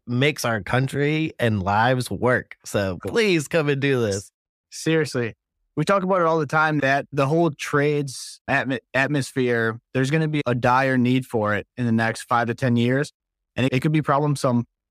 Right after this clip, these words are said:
Speaker 2: if we don't have enough talent there, 'cause imagine having your plumbing go out and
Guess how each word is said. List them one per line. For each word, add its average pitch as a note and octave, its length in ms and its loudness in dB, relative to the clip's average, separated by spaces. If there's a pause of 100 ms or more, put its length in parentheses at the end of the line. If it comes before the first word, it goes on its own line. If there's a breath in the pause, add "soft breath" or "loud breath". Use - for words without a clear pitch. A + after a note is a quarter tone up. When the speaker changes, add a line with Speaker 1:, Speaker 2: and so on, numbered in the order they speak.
Speaker 2:
if A#2+ 240 -4 (180)
we C3+ 80 2
don't C3 160 2
have B2+ 180 2
enough B2+ 280 0 (120)
talent C#3 380 0
there, A2 400 0
'cause A2+ 380 0 (420)
imagine C3 580 2 (140)
having B2 540 2
your B2 160 0
plumbing C3+ 320 2
go A2+ 160 2
out A#2 240 0
and A2 360 0